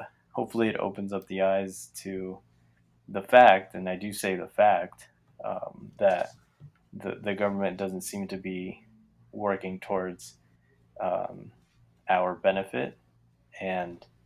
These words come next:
I think that's a really big thing that people have, have, uh, said against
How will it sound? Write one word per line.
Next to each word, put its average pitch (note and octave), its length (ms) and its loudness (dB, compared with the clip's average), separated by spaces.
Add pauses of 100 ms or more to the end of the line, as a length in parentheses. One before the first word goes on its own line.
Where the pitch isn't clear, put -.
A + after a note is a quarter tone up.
(720)
I G2+ 60 -2
think G2 240 -4
that's G2 220 -4
a G2 60 -6
really F#2+ 360 -2
big F#2+ 460 -6
thing F#2+ 320 -4
that F2+ 340 -2
people F#2+ 360 -6
have, F#2 300 -2 (540)
have, F#2 400 -6
uh, F#2 300 -4 (960)
said G2+ 260 4
against F#2+ 600 -2